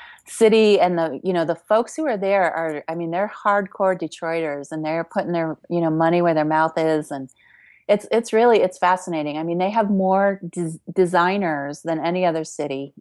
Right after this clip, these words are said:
Um, and they're trying to gear themselves, you know, away from so much reliance on the automotive industry, you know, and shifting their plants over to, um, building for aerospace.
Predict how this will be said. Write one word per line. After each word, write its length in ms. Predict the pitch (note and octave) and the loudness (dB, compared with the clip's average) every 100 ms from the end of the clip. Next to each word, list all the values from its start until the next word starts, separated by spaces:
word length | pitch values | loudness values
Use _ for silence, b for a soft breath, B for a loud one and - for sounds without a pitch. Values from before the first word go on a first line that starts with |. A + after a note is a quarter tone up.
| - | -6
Um, 320 | E3 D#3 D#3 | -2 0 -2
and 140 | E3+ F3+ | 0 0
they're 100 | F3 | 0
trying 280 | - G#3+ G#3+ | -2 0 0
to 40 | |
gear 320 | E3+ F#3 F#3 | 0 0 0
themselves, 640 | G3 F#3+ F#3+ E3 D#3 D#3 - | 0 -2 0 0 0 -4 -8
you 140 | E3+ | -6
know, 280 | D#3+ D#3+ D#3 | -4 -4 -4
away 520 | E3 D#3+ E3+ F3 F#3 | -4 0 2 2 2
from 280 | F3+ F3+ E3+ | 0 -4 -6
so 240 | - F3+ F3 | -4 -4 -2
much 240 | E3+ D#3+ | -2 -4
reliance 560 | D#3 D3+ D#3 D#3 D3+ D3+ | -2 0 0 0 -4 -6
on 120 | D#3 | -6
the 100 | D3 | -4
automotive 460 | D3+ D3 D3 E3+ E3+ | -4 -2 0 0 0
industry, 580 | C#3+ C#3+ - D3+ C#3+ - _ b b b b | -4 -8 -10 -8 -6 -8 _ b b b b
you 120 | F#3 F3 | -2 2
know, 160 | D#3+ | 2
and 180 | D3+ D#3+ | 2 -2
shifting 520 | - F#3 F#3 F#3 F3 | 0 -2 2 2 2
their 120 | D#3+ | 0
plants 460 | D#3 - E3 E3 - | -2 -4 -2 -2 0
over 280 | D#3 D3+ D#3 | -2 0 -4
to, 560 | - E3 D#3 D3+ D3 C3+ | -4 -2 2 2 0 0
um, 340 | D3+ D3 D3 - | 0 -2 -4 2
building 360 | E3+ D#3+ D#3 | 2 2 0
for 160 | - C3 | -4 -2
aerospace. 1000 | F3 F#3+ F#3 F3+ - E3+ E3 E3 D#3+ - | 2 4 2 -2 -2 0 0 0 -4 -12